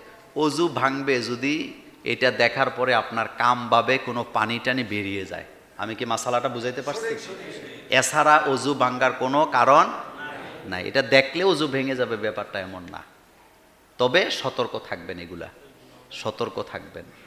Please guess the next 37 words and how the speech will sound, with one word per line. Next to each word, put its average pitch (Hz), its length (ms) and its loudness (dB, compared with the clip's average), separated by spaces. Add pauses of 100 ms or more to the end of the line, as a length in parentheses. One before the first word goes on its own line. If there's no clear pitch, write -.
(1200)
না, 147 240 10
গুনাহ 156 300 10
হবে 131 200 8
না, 104 180 -4 (120)
কারণ 131 200 6
আপনি 151 320 6
এখানে 151 260 2
কোনো, 147 460 2
এখানে 139 320 0
আপনার 135 300 2
কোনো 147 200 -2
কি 156 160 -2
নাই, 135 280 2 (1120)
কন্ট্রোলিং 165 680 6
নাই, 127 140 4
আপনি 117 300 0
পারবেন 127 340 2
না 107 120 2
এটা, 98 240 -4 (1120)
আপনার 123 280 0
হাতে 139 360 6
এটা 127 180 6
না। 95 200 0 (240)
এটা 117 220 0
যারা 123 260 8
করে 143 320 6
তারা 131 240 6
অনেক 123 340 2
দূর 123 200 -2
থেকে 117 180 -2
বসে 110 280 -4
বসে, 107 200 -4
এটা 135 160 6
সফটওয়্যারে 131 500 2
তারা 123 200 2
ঢুকাই 107 300 -4
দিছে। - 280 -12